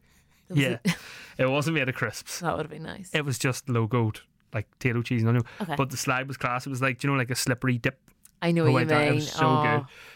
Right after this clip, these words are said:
Speaker 2: Dream World was legendary. But, uh, where was I going with that? Oh, yeah, Cadbury's Astros. There was a free fall in there, but those sweets were lethal.
Speaker 1: Okay, they're going back in.
Speaker 2: They're going back in the shop. Someone mentioned Chelsea Whoppers. I don't really know what they are.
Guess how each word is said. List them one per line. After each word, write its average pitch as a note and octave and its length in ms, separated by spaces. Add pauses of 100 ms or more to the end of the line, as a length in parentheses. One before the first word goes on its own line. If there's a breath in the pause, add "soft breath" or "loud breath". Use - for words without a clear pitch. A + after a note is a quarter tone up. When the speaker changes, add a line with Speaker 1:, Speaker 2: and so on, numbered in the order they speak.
Speaker 2:
Dream B2+ 260
World B2 220
was B2 180 (280)
legendary. B2 920 (480 loud breath)
But, B2+ 80
uh, B2 380
where C3 200
was C3 120
I B2+ 80
going B2 240
with C3+ 60
that? D3+ 200
Oh, D#3 140
yeah, C#3+ 160
Cadbury's C3+ 420
Astros. B2 380
There C3 80
was A#2+ 100
a A2+ 40
free C3 200
fall B2+ 220
in B2+ 80
there, B2+ 120
but B2 120
those C3 180
sweets A2+ 380 (100)
were A#2 340 (200)
lethal. A2+ 520 (160)
Speaker 1:
Okay, D#3 240
they're D3+ 200
going D#3+ 180
back D3+ 240
in. D#3+ 220 (320)
Speaker 2:
They're C#3+ 120
going B2+ 140
back A#2+ 200
in C3 60
the B2 60
shop. B2+ 340 (380 loud breath)
Someone F3+ 380
mentioned C3+ 320
Chelsea B2 400
Whoppers. A#2+ 420 (100)
I D3 140
don't C#3+ 240
really A#2+ 360
know B2 200
what B2+ 220
they A#2+ 180
are. A#2+ 280